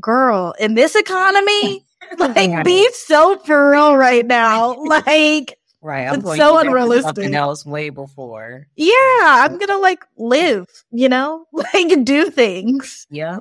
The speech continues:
Speaker 2: And that, that's why I tell people too, it's like, even maybe you don't wanna buy a house just yet. Save your money, keep your money.
Speaker 1: Mm-hmm.
Speaker 2: You know,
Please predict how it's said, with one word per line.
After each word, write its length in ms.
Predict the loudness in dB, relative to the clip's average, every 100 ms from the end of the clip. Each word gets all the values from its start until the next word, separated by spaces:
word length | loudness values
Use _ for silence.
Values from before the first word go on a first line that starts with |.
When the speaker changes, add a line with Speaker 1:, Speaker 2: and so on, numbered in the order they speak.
| -10
Speaker 2:
And 200 | -6 -4
that, 220 | -4 -4 -4
that's 200 | -6 -4
why 120 | -6
I 40 |
tell 220 | -6 -8
people 320 | -10 -16 -18 -18
too, 220 | -14 -12
it's 180 | -12 -12
like, 320 | -12 -12 -14
even 420 | -16 -14 -14 -14 -14
maybe 260 | -14 -14
you 180 | -18 -14
don't 280 | -8 -8 -8
wanna 180 | -10 -10
buy 220 | -10 -12
a 40 |
house 340 | -12 -12 -14 -18
just 260 | -20 -20
yet. 180 | -20 -20
Save 280 | -18 -20 -20
your 120 | -20
money, 280 | -20 -20 -20
keep 240 | -20 -20 -18
your 100 | -18
money. 160 | -16
Speaker 1:
Mm-hmm. 20 |
Speaker 2:
You 60 | -10
know, 360 | -6 -4 -6